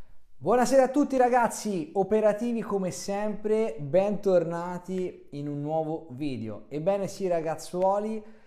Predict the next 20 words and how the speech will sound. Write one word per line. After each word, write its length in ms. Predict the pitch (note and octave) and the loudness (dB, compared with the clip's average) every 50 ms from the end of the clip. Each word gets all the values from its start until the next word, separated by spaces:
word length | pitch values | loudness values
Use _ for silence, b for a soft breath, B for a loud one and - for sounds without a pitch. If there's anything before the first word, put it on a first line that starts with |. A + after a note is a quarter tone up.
| B B B B B | B B B B B
sono 340 | B - - G#3 A3 A3+ A3+ | B -2 0 2 2 2 2
io, 440 | G3+ E3 C3+ B2 A#2 A2 A2 G#2 F#2 | 2 0 0 -2 -4 -4 -6 -8 -10
sono 320 | - - - D3 D3 C#3+ | -12 -12 -10 -8 -6 -6
Andrea 280 | C#3+ D3 D3 D#3+ E3+ E3+ | -4 -4 -2 -2 -2 -2
Mereu 680 | E3 E3 D#3 D#3+ E3+ F3+ F#3 F#3+ G3 G3 G3 F#3+ - | -2 0 0 2 2 2 2 2 2 0 -2 -4 -6
e 460 | - C3 B2+ A#2+ A#2+ A#2+ A#2 A2+ A2+ A2 | -10 -10 -8 -6 -6 -6 -6 -6 -8 -10
sono 480 | A2+ - C#3 C3 B2+ B2+ B2 B2 A#2+ A#2 | -12 -12 -12 -12 -10 -10 -10 -10 -12 -12
assolutamente 1040 | A#2 A#2 - C3+ B2+ A#2+ B2+ B2+ C3 C3+ C#3 C#3 C3 C3+ - C3+ B2+ A#2+ A#2+ - - - | -12 -12 -12 -12 -12 -10 -10 -10 -10 -10 -10 -10 -10 -10 -10 -8 -8 -8 -8 -10 -10 -8
io 360 | C#3 D3+ D#3+ D#3+ D#3 C#3+ A#2+ - | -6 -4 -2 -2 -2 -2 -4 -6
in 160 | B2+ B2+ A#2 | -10 -12 -10
carne 600 | B2+ D#3 D#3 D#3 D#3 D3+ D3 D3+ D3+ D3+ - - | -6 -4 -4 -2 -4 -4 -6 -8 -10 -10 -12 -12
ed 240 | - B2+ C3 C3 B2+ | -10 -10 -8 -6 -4
ossa 640 | C#3+ D#3+ E3+ E3 - - - F#3+ F#3+ F#3 F#3+ - - | -4 -4 -4 -6 -8 -8 -8 -8 -8 -8 -12 -14 -14
e 420 | - C3+ C#3+ C#3 C3+ C3 B2 - - | -10 -8 -6 -6 -6 -6 -8 -10 -14
siamo 260 | - - G3+ G3+ G#3+ | -12 -8 -6 -4 -2
tornati 360 | G#3 G#3+ G#3 F3+ D3+ C3+ C#3 | -2 0 0 0 -2 -4 -6
con 160 | B2 C#3+ D3 C#3 | -8 -8 -8 -8
questo 380 | - F#3 F#3 F#3 - - D3+ | -6 -8 -8 -8 -8 -10 -8
nuovo 200 | C#3 C#3+ D3 D3+ | -8 -6 -6 -6
video 400 | D3+ E3 F#3+ G#3 A3 A#3 A3+ A3+ | -4 -4 -4 -4 -4 -4 -6 -6